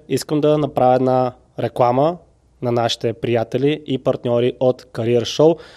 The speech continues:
Като преди да започна с всичко, искам да кажа, че това, за което ще говоря тук, е напълно безплатно и силно ви препоръчвам да не пропускате тази реклама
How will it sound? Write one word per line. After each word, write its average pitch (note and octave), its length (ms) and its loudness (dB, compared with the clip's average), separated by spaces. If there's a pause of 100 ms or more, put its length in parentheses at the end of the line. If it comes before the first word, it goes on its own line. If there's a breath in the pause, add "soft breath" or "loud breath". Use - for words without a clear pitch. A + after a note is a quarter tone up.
(160 loud breath)
Като E3 360 2
преди D#3 120 6
да F3 60 8
започна F3 420 4
с - 40 -6
всичко, - 520 -2
искам D#3+ 300 -4
да D#3 80 -2
кажа, C#3+ 280 2
че C#3 300 0 (200)
това, C3 160 4
за D3 80 0
което D#3 200 2
ще E3 100 -4
говоря C#3+ 340 0
тук, C#3 360 -4
е C3+ 220 0
напълно D3+ 640 0
безплатно C3 800 0 (380 soft breath)
и F3+ 120 -2
силно F3 460 2
ви F3 120 2
препоръчвам E3 680 2
да D3 120 4
не E3 140 2
пропускате D#3 840 0 (140)
тази A2 400 -2 (120)
реклама C3+ 460 0